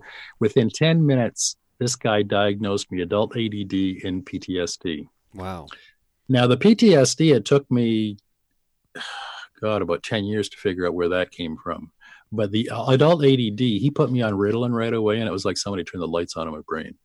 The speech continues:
Speaker 2: And Ritalin, for those who don't know, and, and see if I'm explaining this correctly, A D D is when, it's, it, I had a, heard it explained this way once. It's like a, a, a six-cylinder car is only firing five cylinders.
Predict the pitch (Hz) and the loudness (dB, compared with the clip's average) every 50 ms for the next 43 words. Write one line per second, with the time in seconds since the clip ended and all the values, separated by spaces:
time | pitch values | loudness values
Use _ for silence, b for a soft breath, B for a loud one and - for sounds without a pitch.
0 | _ _ b b b b 151 165 160 147 170 208 226 220 170 131 117 113 113 - | _ _ b b b b -2 -2 2 6 6 8 8 8 6 4 4 0 -2 -2
1 | 131 131 147 160 143 139 131 127 127 117 117 110 101 95 95 98 117 120 117 120 | 0 2 2 2 2 2 2 0 0 0 -2 -4 -2 -2 -2 -2 -2 -4 -4 -4
2 | 120 123 110 - - - 160 160 151 131 135 120 107 - - - 120 107 104 98 | -4 -6 -8 -8 -6 -2 0 0 2 0 0 -2 -2 -6 -6 -6 -4 -4 -4 -6
3 | 90 - - - 104 98 98 - - 90 80 78 - b b b b b b b | -8 -10 -6 -4 -4 -4 -4 -4 -8 -8 -8 -8 -12 b b b b b b b
4 | b b _ - 135 156 185 185 185 160 135 143 143 143 131 113 98 110 117 117 | b b _ 0 2 2 2 2 0 0 2 2 4 4 2 2 0 -2 -4 -4
5 | 113 101 107 113 127 117 - - - 120 131 120 98 120 123 147 165 160 143 123 | -4 -6 -6 -8 -8 -10 -10 -12 -8 -6 -6 -4 -2 -2 0 2 2 4 2 2
6 | 101 - _ _ _ - 110 135 143 131 120 107 92 - - - 104 101 98 90 | 0 -4 _ _ _ -8 -4 -2 0 0 0 -2 -2 -4 -6 -6 -4 -4 -4 -6
7 | 92 - _ _ - 92 - - 92 85 82 82 80 80 - - - - 120 - | -10 -16 _ _ -10 -10 -8 -8 -8 -8 -8 -10 -12 -12 -14 -12 -4 -4 -4 -2
8 | - 95 87 - 95 92 92 90 76 104 - - 180 165 - - - 160 143 135 | -2 -4 -4 -4 -4 -6 -6 -6 -6 -8 -4 -2 -2 -2 -2 -2 -2 -2 -2 -2
9 | 117 110 98 - - 120 113 110 104 98 95 117 113 110 98 - - 113 107 101 | -4 -6 -8 -4 -2 0 2 2 2 2 0 -2 -2 -4 -4 -4 -4 -2 -2 -2
10 | 95 92 87 80 - 113 98 92 - - - 117 104 95 90 82 80 78 76 76 | -2 -4 -6 -6 -4 -2 -2 -2 -2 -4 -6 -6 -6 -6 -6 -8 -10 -10 -10 -10
11 | 76 - - | -12 -14 -18